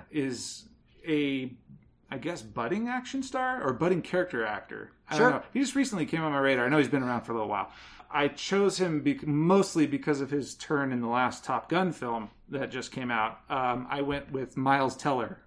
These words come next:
Speaker 1: for playing Cliff.
Speaker 2: So, Miles Teller's an asshole.
Speaker 1: Oh, is he?
Speaker 2: Yeah.
Speaker 1: Oh, I don't know anything about him. I just really enjoyed his performance.
Speaker 2: Yeah, he's apparently not a great, like, apparently he hasn't, like, done anything. He's just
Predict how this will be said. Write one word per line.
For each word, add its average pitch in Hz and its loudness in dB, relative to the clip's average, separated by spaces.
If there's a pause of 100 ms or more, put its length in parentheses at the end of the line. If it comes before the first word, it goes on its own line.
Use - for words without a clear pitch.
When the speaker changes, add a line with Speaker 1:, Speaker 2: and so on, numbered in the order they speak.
Speaker 1:
for 120 -2
playing 127 -4
Cliff. - -4 (760)
Speaker 2:
So, 151 2 (1300)
Miles 175 2
Teller's 147 4
an 143 0
asshole. 156 0 (520)
Speaker 1:
Oh, 135 2
is 117 0
he? 139 -2 (180)
Speaker 2:
Yeah. 120 -2 (500)
Speaker 1:
Oh, 131 -2
I 123 2
don't 143 4
know 139 6
anything 135 4
about 123 0
him. 104 -4
I 113 -4
just 110 -6 (220)
really 123 0
enjoyed 110 -4
his 104 -6
performance. 113 -4
Speaker 2:
Yeah, 165 2
he's 175 0
apparently 143 -4
not 131 -2
a 123 -4
great, 123 -6
like, 208 8
apparently 311 6
he 262 8
hasn't, 214 4
like, 156 2
done 160 4
anything. 190 2
He's 208 0
just - -6